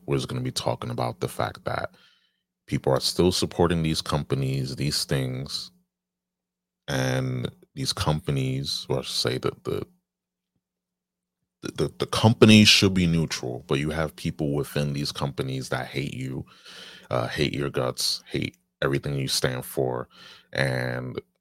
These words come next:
hate your politics. So we'll be talking about that. Remember, it's a, a shorter episode than normal. Uh, I do wanna,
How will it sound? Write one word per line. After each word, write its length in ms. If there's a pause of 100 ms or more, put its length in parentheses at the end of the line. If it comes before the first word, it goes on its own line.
(200)
hate 180
your 120
politics. 800 (1300)
So 220
we'll 160
be 140
talking 320
about 200
that. 140
Remember, 520 (100)
it's 200
a, 220
a 60
shorter 300
episode 520
than 160
normal. 480 (680)
Uh, 320 (220)
I 100
do 240
wanna, 720